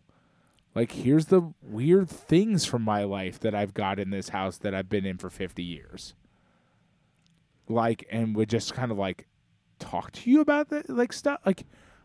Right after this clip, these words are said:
I don't know how to explain it. Like, he reminds me of, like, some of the, like, he specifically kind of reminds me of one of my neighbors growing up. That I would just, like, go visit him and his wife and, like,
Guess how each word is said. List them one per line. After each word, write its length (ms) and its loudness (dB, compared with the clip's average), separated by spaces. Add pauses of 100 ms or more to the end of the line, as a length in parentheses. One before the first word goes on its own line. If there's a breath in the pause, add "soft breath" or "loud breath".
I 80 2
don't 140 6
know 60 6
how 120 4
to 80 4
explain 240 2
it. 60 -8
Like, 160 -2
he 120 0
reminds 400 2
me 100 2
of, 120 2
like, 180 4
some 220 2
of 100 4
the, 260 2
like, 220 -4 (1200 soft breath)
he 80 -6
specifically 540 6
kind 340 -4
of 60 2
reminds 440 -2
me 80 2
of 100 -2
one 280 4
of 160 -2
my 140 -2
neighbors 380 -6
growing 380 -10
up. 200 -20 (1120)
That 160 6
I 120 6
would 140 6
just, 180 0
like, 220 2
go 180 6
visit 340 2
him 180 -2
and 80 -2
his 140 -4
wife 320 -2
and, 120 -6
like, 280 -6